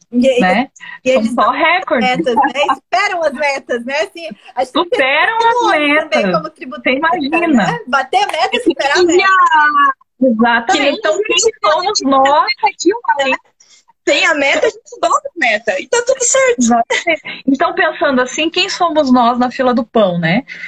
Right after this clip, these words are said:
Speaker 2: A gente, é, por mais, então, todo cuidado é pouco. Então, quando você fala assim, "Ah, eu vou fazer uma auditoria", cara,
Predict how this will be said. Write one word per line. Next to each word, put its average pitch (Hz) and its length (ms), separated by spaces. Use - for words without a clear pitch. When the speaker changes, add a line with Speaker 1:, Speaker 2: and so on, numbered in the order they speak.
Speaker 2:
A 214 160
gente, 247 360
é, 254 880
por 240 200
mais, 247 400
então, 285 340
todo 381 380
cuidado 247 400
é 247 160
pouco. 196 380
Então, 247 180
quando 285 280
você 302 320
fala 254 420
assim, 247 340
"Ah, 277 480
eu 262 80
vou 262 100
fazer 262 240
uma 254 160
auditoria", 240 760
cara, 254 420